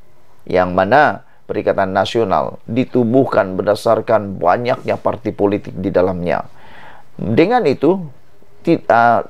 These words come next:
terpaksalah Muhyiddin Yassin tidak melantik Perdana Menteri, tapi melantik Menteri Kanan, empat orang Menteri Kanan yang juga sebenarnya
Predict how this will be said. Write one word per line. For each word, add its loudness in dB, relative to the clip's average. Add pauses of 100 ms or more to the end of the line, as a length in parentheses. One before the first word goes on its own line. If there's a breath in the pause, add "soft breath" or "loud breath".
(160)
terpaksalah 0
Muhyiddin -6
Yassin -4
tidak 2
melantik -2
Perdana 2
Menteri, -4
tapi 0
melantik -2 (320 loud breath)
Menteri 0
Kanan, 0
empat 0
orang 2
Menteri -6
Kanan 0 (320 soft breath)
yang 2
juga 2 (800)
sebenarnya 2